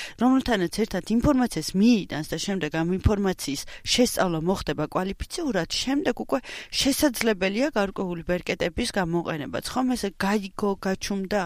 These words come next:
ეს არ არის გამოსავალი. უნდა იყოს ყველა ინფორმაცია ხელმისაწვდომი. მე უძებოდ მინდა ვთქვა ერთი, ემ, ძალიან ისეთი მნიშვნელოვანი ფაქტები,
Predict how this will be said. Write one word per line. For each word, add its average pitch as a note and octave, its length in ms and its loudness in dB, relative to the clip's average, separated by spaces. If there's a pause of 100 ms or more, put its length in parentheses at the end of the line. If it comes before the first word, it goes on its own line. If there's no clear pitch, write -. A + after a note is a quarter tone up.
(640)
ეს A3+ 260 4
არ F#3+ 260 -2
არის D3+ 260 -8
გამოსავალი. D#3 840 -6 (380)
უნდა G3+ 240 -2
იყოს G#3 340 2
ყველა F#3+ 320 0
ინფორმაცია F3+ 600 -2
ხელმისაწვდომი. D#3+ 920 -6 (320)
მე A3+ 140 2 (640)
უძებოდ E3+ 580 -4
მინდა C#3+ 260 -6
ვთქვა - 340 -8
ერთი, E2+ 420 -8 (240)
ემ, - 680 -12 (260)
ძალიან E3 360 -6
ისეთი - 340 -8
მნიშვნელოვანი D#3+ 800 -6
ფაქტები, - 640 -8